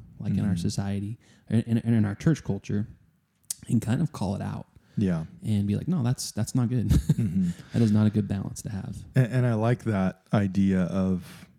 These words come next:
Speaker 2: the secret things. You know, I think
Speaker 1: Mm-hmm.
Speaker 2: there's all kinds of things that we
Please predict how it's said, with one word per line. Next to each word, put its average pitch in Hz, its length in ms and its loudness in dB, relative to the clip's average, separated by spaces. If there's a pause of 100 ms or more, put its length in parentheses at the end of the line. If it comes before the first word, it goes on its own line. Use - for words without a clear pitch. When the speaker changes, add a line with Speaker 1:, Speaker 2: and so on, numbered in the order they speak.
Speaker 2:
the 104 100 2
secret - 520 -2
things. - 540 -4 (140)
You 104 80 2
know, 92 240 2
I 104 120 2
think 110 220 4
Speaker 1:
Mm-hmm. - 40 -2
Speaker 2:
there's 98 320 -2
all 95 260 0
kinds 98 320 0
of 101 80 -6
things 110 460 -2
that 92 200 0
we 92 340 0